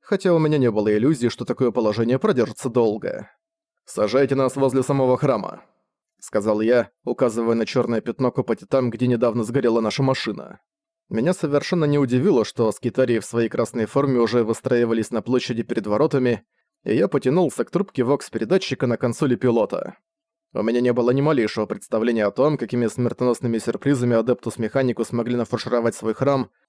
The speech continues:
чтобы отразить нападение с воздуха, и мне совершенно не хотелось испытать их на себе. "Капитан Яйц, говорит комиссар Каин, я привел нескольких друзей, как и обещал". Я скосил глаза на Спри, произнося это,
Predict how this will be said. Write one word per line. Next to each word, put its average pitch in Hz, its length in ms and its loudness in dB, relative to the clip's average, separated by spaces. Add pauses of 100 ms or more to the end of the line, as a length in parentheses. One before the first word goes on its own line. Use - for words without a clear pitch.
(140)
чтобы 123 340 -2
отразить 120 360 0
нападение 117 440 0
с - 80 -10
воздуха, 123 580 0 (320)
и 202 120 2
мне 185 120 4
совершенно 123 440 0
не 117 100 0
хотелось 135 440 0
испытать 123 420 -2
их 143 120 -2
на 127 80 0
себе. 113 400 0 (720)
"Капитан 110 380 0
Яйц, 139 480 2 (160)
говорит 113 380 0
комиссар 143 380 0
Каин, 117 420 0 (240)
я 113 260 2
привел 143 320 2
нескольких 139 460 -2
друзей, 135 340 2
как 151 160 0
и - 20 2
обещал". 123 580 0 (520)
Я 135 240 0
скосил 139 420 0
глаза 113 240 -2
на 123 120 2
Спри, 185 280 -2
произнося 120 560 -2
это, 131 480 2